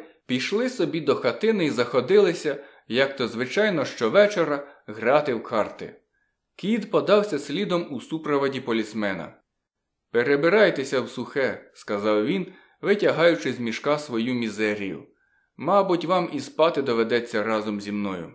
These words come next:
"Ви, я бачу, чоловік собі нічого", зауважив полісмен, натягаючи Кідові шкарпетки. "Шкода, що доведеться вас назад у Доусон терганити. Сподіваюся, там вас не зле потрактують".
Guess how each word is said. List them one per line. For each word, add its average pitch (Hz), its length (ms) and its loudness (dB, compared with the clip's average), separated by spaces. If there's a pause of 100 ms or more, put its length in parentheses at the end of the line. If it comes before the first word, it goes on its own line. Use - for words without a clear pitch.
(840)
"Ви, 208 400 8
я 220 180 6
бачу, 202 420 4
чоловік 175 520 2
собі 208 300 0
нічого", 160 880 0 (100)
зауважив 107 680 0
полісмен, 135 560 -2
натягаючи 131 720 -2
Кідові 120 440 -4
шкарпетки. 113 800 -4 (680)
"Шкода, 226 460 8
що - 180 -2
доведеться 143 580 4
вас 139 240 2
назад 131 460 2
у 123 80 -4
Доусон 120 600 0
терганити. 110 760 -4 (340)
Сподіваюся, 180 920 2
там 165 300 -2
вас 160 260 0
не 165 180 -2
зле 131 300 2
потрактують". 139 920 -4